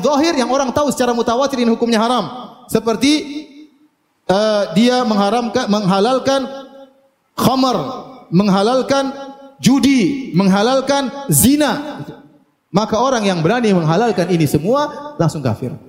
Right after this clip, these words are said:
Karena dia menghalalkan sesuatu yang orang semua sudah, sudah tahu. Faham? Maka itu perbedaannya di sini, ya. Bukan masalah besar kecil, tapi masalahnya mungkin dia tidak tahu atau tidak mungkin dia tidak tahu. Masalah zina semua orang tahu, kecuali dia baru masuk Islam.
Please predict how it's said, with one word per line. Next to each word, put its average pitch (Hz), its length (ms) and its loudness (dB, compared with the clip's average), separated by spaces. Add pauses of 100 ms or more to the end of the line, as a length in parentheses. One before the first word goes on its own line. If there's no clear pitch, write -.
(180)
Karena 208 240 0
dia 220 160 2
menghalalkan 196 480 0
sesuatu 190 240 -2
yang 175 80 0
orang 175 240 0
semua 170 160 -2
sudah, 202 480 -2
sudah 139 160 2
tahu. 107 400 -2
Faham? 147 560 -2 (680)
Maka 156 320 2
itu 196 160 2
perbedaannya 175 560 2
di 165 80 4
sini, 160 220 0 (180)
ya. - 140 -2 (180)
Bukan 190 240 0
masalah 190 240 2
besar 175 240 0
kecil, 185 240 2
tapi 202 240 0
masalahnya 220 480 0 (240)
mungkin 254 400 2
dia 233 160 2
tidak 208 240 0
tahu 311 240 0
atau 233 160 0
tidak 240 240 0
mungkin 240 160 0
dia 220 80 4
tidak 170 240 0
tahu. 107 160 -2 (320)
Masalah 302 400 0
zina 349 160 2
semua 381 240 0
orang 359 160 -2
tahu, 381 160 0
kecuali 294 320 0
dia 320 80 2
baru 294 160 -2
masuk 269 160 -2
Islam. 233 240 0